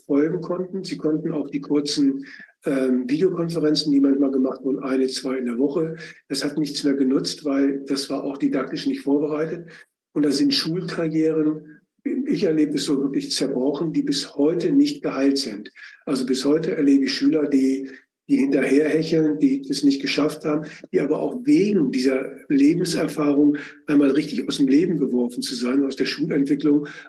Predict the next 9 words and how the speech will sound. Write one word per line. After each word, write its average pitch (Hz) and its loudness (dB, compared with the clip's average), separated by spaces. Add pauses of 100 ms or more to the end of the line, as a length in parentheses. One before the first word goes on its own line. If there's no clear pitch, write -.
auch 147 -2
schwer 139 2 (140)
innerlich 123 2
beschädigt 107 -4
sind. 107 -10 (840)
Und 139 2
das 170 0
bedeutet, 165 0
dass 147 0